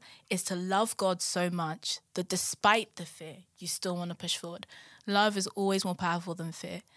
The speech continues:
It's like if you got the perfect guy of your dreams, right? And then you give him this book full of stuff you like, and he reads it, and he's like, "Okay, I'll do this. Okay, okay, I just wanna please you. I'll do it. I'll do it." Versus a guy who reads the book,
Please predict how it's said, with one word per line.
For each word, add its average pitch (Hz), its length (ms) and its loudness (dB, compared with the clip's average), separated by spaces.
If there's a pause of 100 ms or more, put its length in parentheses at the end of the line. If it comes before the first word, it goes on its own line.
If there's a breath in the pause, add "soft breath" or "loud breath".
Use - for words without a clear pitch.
(440 loud breath)
It's 220 140 2
like 247 240 4
if 208 160 0
you 214 260 -4
got - 260 -2
the 180 80 -6
perfect 190 500 0
guy 175 240 4
of 160 140 -6
your 170 100 -4
dreams, 156 400 -4
right? 156 260 -8 (300 loud breath)
And 185 140 6
then 180 120 0
you 180 80 -2
give 196 180 0
him 190 80 -2
this 175 120 -2
book - 320 -4
full 175 140 -6
of 170 60 -2
stuff - 280 -2
you 170 100 -6
like, 160 400 -10
and 180 120 2
he 180 120 2
reads 185 240 0
it, 165 40 -6
and 175 80 -2
he's 175 100 -2
like, 175 140 -10
"Okay, 175 240 -4 (260 loud breath)
I'll 180 120 -2
do 190 100 -4
this. 175 180 -4 (220 loud breath)
Okay, 160 160 -2 (320 loud breath)
okay, 196 160 -2
I - 20 -2
just - 80 0
wanna 196 140 0
please 190 180 -2
you. 175 80 -2
I'll 170 60 -6
do 175 140 -2
it. - 20 -4
I'll 175 100 -4
do 165 120 -4
it." 147 140 -6 (260 loud breath)
Versus 190 380 6
a - 60 -2
guy 180 320 4
who 175 320 -2
reads 254 240 0
the 180 80 -4
book, 156 340 -8